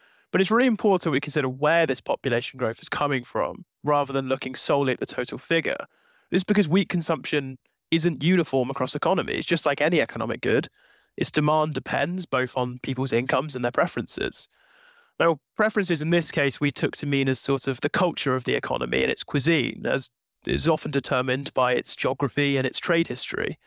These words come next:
So, for instance, a European consumes more than double the volume of wheat consumed by a Chinese person in a given year. This is hardly surprising intuitively, given the prevalence of wheat in European cuisine. So we have bread and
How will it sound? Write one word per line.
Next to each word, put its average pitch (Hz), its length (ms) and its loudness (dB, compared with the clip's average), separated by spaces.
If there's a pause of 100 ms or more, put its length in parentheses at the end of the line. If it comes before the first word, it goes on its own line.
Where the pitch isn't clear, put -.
(420)
So, 170 140 0
for 185 180 0
instance, - 540 -2
a 165 60 4
European 170 720 2
consumes 143 500 -2
more 147 180 2
than 135 200 -2
double 165 260 2
the 127 80 0
volume 113 320 -2
of - 120 -8
wheat - 260 -2
consumed - 500 -6
by 127 160 2
a 127 40 0
Chinese 165 420 2
person - 360 -2
in 107 80 -4
a 107 60 -4
given 113 260 0
year. 151 160 4 (560)
This 143 120 0
is - 80 -2
hardly 151 220 2
surprising 147 640 0
intuitively, 127 800 2
given 117 300 0
the 110 140 0 (100)
prevalence 127 460 -2
of 110 100 -8
wheat 127 260 2
in 120 80 -6
European 117 360 2
cuisine. 117 380 2
So 143 120 0
we 95 60 2
have - 200 -4
bread 113 360 4
and 107 160 -4